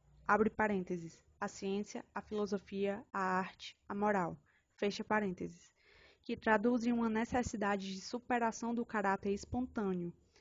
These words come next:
atingindo o nível intencional sistemático das atividades humanas. Devido às características específicas das objetivações em si, abre parênteses,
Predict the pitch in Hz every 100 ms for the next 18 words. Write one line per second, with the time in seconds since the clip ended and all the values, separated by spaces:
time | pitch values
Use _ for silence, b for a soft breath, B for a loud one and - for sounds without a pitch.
0 | b b 208 214 226 208 220 214 226 226
1 | - 220 220 233 254 220 190 - 240 254
2 | 262 254 254 214 202 - 226 247 226 190
3 | 196 - 214 208 208 202 202 202 202 226
4 | 185 175 185 - _ _ _ _ _ _
5 | _ b b b b b b b _ 226
6 | 233 254 277 - 269 240 - 220 220 226
7 | 247 214 - 220 - 208 - 220 196 -
8 | _ 202 202 214 214 240 - 208 202 190
9 | 190 185 180 - 233 220 185 - _ _
10 | _ _ _ _ _ _ _ _ - 208
11 | 202 208 214 208 185 185 170 170 -